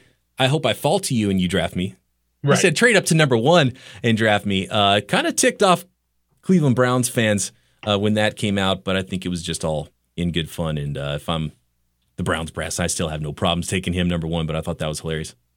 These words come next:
Speaker 2: And come on, Browns fans, really? Really? <laughs> You really think people wanna go play for your team? Come on.
Speaker 1: Well, there is a couple of big-time quarterback prospects, both,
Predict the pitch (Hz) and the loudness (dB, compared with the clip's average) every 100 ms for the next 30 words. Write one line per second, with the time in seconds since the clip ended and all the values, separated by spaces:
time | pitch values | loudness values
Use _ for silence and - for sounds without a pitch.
0 | _ _ _ _ 196 - 196 113 - 110 | _ _ _ _ -4 0 0 0 -4 -8
1 | 92 - - 104 - 185 165 147 139 131 | -8 -8 -10 -10 0 4 6 6 4 0
2 | - _ _ 392 233 233 214 208 196 185 | -6 _ _ -6 0 4 6 6 6 4
3 | 180 - _ - - - 349 - - 277 | 2 -6 _ -20 -20 -4 -2 -2 -2 -4
4 | 220 220 220 320 - 202 185 170 143 117 | 0 0 0 -2 -4 -2 0 0 -2 0
5 | 127 147 139 135 135 139 139 143 131 - | 2 2 2 0 0 0 -2 -2 -2 -6
6 | 131 135 131 - - - 151 110 98 95 | -4 -4 -4 -8 -8 0 2 2 -2 -4
7 | 95 95 101 120 _ _ _ _ _ _ | -4 -6 -8 -16 _ _ _ _ _ _
8 | _ _ _ - 165 233 294 226 196 127 | _ _ _ -6 0 0 0 0 2 2
9 | 110 127 127 104 92 139 165 135 90 - | 0 0 0 0 -2 -4 -2 -2 -4 -2
10 | 87 - 87 101 117 123 | -4 -2 -4 -4 -2 -2